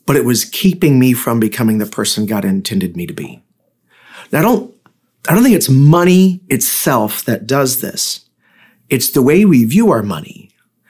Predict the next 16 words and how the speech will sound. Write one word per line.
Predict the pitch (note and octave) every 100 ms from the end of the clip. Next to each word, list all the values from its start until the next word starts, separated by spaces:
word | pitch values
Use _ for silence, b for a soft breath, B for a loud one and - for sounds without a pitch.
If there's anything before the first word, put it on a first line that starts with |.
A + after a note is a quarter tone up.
| b b -
It's | C#3+ -
what | C#3 A3 -
we | D3 D#3+ C#3+ B2+ - _ _ _ _ _ _ _ _ _ _ _ -
are | B2+
trying | A#2 F3+ G#3+ F#3
to | A2
get | A2 A3+ - - _ -
from | - G#2+ E2+
it | - - - _ _ _ _
that | B2
I | C3
think | A#2+ C#3+ C3+ -
can | A#2+
become | A#2+ - B2 A#2 A#2 B B B B B B B _ _ _ -
the | A#2+ A#2
obstacle | C3 B2+ D#3+ D#3 F3 F3